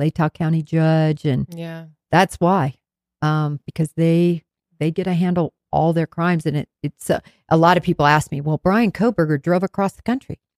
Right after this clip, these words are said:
Speaker 1: He was arrested in Pennsylvania. Why can't the Bureau swoop in and say, 'Listen, he committed the crime and then escaped or somehow'?" That venue is never gonna hold.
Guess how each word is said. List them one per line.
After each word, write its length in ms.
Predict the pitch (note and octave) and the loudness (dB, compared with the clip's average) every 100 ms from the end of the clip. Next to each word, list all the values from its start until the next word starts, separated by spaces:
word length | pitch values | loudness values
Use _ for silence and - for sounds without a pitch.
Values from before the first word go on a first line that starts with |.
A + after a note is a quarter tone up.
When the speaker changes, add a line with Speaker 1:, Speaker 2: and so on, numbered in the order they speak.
| _ _ _ - | _ _ _ -2
Speaker 1:
He 40 | |
was 140 | B3 | 0
arrested 320 | A#3 A#3 A#3 A3+ | 2 0 0 -2
in 60 | |
Pennsylvania. 500 | - A3+ G#3 A#3 A3+ | -2 -4 -2 -2 0
Why 200 | E3+ F3+ | 0 0
can't 280 | A3 A3+ G3+ | 0 -4 -4
the 100 | E3+ - | -6 -2
Bureau 540 | F#3 G#3+ G3+ E3+ D#3 _ _ | 2 4 4 4 0 _ _
swoop 380 | - A3 G3+ - | -6 0 0 2
in 260 | G#3+ G#3+ | 2 2
and 100 | D#3 | -2
say, 240 | D#3 F3 D#3 | -4 -2 0
'Listen, 520 | E3+ B3 - E3 D3+ _ _ _ _ - | 0 -2 0 -4 -4 _ _ _ _ -4
he 100 | G#3+ | -4
committed 460 | - E3 F3+ G#3 | 0 2 2 0
the 80 | - | -2
crime 580 | - F3+ F3 F3 F3 E3+ - | -6 -2 2 2 0 -2 -6
and 140 | D3+ | -10
then 100 | D3 | -8
escaped 640 | D3 - - G#3 F#3 F3+ - | -10 -6 2 4 4 2 -2
or 80 | |
somehow'?" 520 | C#3+ - E3+ F3 E3+ E3 _ _ _ _ - E3+ - | -6 -4 -2 0 0 -2 _ _ _ _ -18 -8 0
That 360 | G3+ G#3+ E3+ | 2 2 0
venue 340 | F3 F3+ D#3+ D3+ | 0 2 2 0
is 160 | C#3 D#3 | -2 -2
never 360 | D3 D3 C3+ | -2 0 -2
gonna 200 | C#3+ C3+ | -4 -4
hold. 400 | B2+ A#2 - - | -4 -6 -10 -14